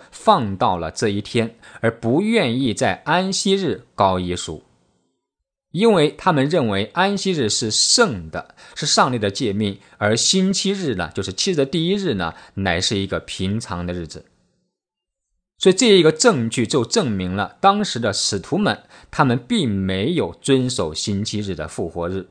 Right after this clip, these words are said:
这是第一个证据。那么第二个证据，就是他们根本不知道耶稣在这一天复活了。因为妇女们，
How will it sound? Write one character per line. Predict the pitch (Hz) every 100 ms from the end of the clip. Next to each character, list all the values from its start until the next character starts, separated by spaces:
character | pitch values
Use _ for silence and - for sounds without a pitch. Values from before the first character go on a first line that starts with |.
| _
这 | 156
是 | 131
第 | 147 185 185
一 |
个 | 156
证 | 139 139 104
据。 | 110 98 - - -
那 | 185
么 | 180 165
第 | 214 175
二 | 196 123
个 | 101
证 | 95 117 92
据， | 101 90 - _ _ _ _ -
就 | 127
是 | 120 110
他 | 101 160
们 | 131
根 | 120 - 226 226
本 | 98 85
不 | - 139
知 | 120 165
道 | 180 107 - _
耶 | 117 120 123
稣 | 113 107
在 | 104 92
这 | -
一 | 98
天 | 90 92
复 | 95 92
活 | 78 80
了。 | 78 - _ _ _ _ _ _ _ _ _ _ _ _
因 | 170 202
为 | 170 170 -
妇 | - 247
女 | 180 120
们， | 120 139